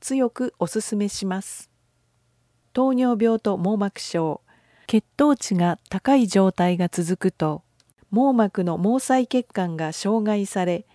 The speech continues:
出血したり詰まったりします。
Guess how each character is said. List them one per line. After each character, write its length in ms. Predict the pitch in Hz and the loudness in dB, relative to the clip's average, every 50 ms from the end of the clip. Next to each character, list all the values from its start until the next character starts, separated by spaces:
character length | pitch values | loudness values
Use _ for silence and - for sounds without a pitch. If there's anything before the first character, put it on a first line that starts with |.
| _ _ _ _ _ _ | _ _ _ _ _ _
出 240 | - - - 214 - | -6 -4 -4 -4 0
血 300 | - 240 233 - - 226 | 0 -2 0 0 -2 -4
し 80 | - - | -4 -2
た 140 | - 214 196 | 0 0 0
り 120 | 190 180 | 0 -2
詰 240 | - - - - 196 | -4 -4 -2 0 0
ま 80 | 233 | 0
っ 60 | 269 - | -2 -2
た 120 | - 226 202 | -2 -2 0
り 120 | 170 170 | 0 -2
し 140 | - - 165 | -4 -6 -6
ま 140 | 156 156 160 | -6 -6 -8
す。 240 | - - - - | -10 -14 -16 -18